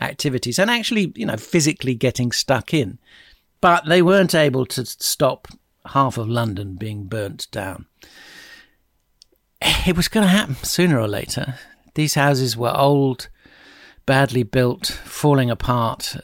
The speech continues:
It was useful in some ways to, to clear it all out and make space for a new London. There is a monument to the fire called the Monument.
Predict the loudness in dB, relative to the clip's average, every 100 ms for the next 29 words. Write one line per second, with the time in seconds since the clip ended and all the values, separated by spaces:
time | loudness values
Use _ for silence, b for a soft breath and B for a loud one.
0 | -8 -4 0 0 2 2 2 0 -6 -8
1 | -8 -4 -4 -4 -8 -10 -10 -10 -12 -14
2 | -10 -8 -8 -4 0 0 -2 -4 -6 -6
3 | -6 -8 -12 B B B B B -8 -6
4 | -4 -6 -8 -6 -6 -8 -8 -10 -10 -10
5 | -8 -4 0 0 -2 -6 -10 -12 -16 _
6 | _ _ b b b b b b b b
7 | b 0 4 6 6 8 8 8 6 2
8 | -4 -6 -4 -4 -4 -4 -4 -6 -8 _
9 | _ -20 -20 2 6 6 6 6 8 8
10 | 4 2 -6 -14